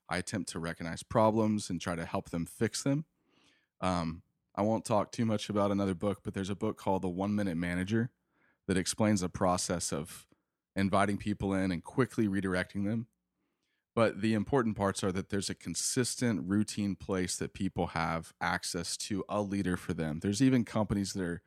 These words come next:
you know, mentors for C E Os. I basically try to help them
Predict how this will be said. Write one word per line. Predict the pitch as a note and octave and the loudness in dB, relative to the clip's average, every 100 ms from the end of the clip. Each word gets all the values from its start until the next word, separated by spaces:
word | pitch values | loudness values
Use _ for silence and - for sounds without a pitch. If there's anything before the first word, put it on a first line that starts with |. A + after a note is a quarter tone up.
| _ _ _ - | _ _ _ -6
you | G2 | -4
know, | D#2 | -2
mentors | G2 A2 A2 A#2 G2+ | -2 0 0 0 -2
for | G2+ | -2
C | - G2+ E2+ F#2 | -2 0 0 0
E | |
Os. | E2+ E2+ - - | 0 -2 -4 0
I | E2+ G2+ | 2 2
basically | F#2+ G#2 - G#2+ F#2+ | 2 0 -2 -4 -6
try | - F2+ | -2 -2
to | F2 | -2
help | F2 A2 G2 - | -2 0 0 0
them | G#2 F#2 E2+ | -2 0 -2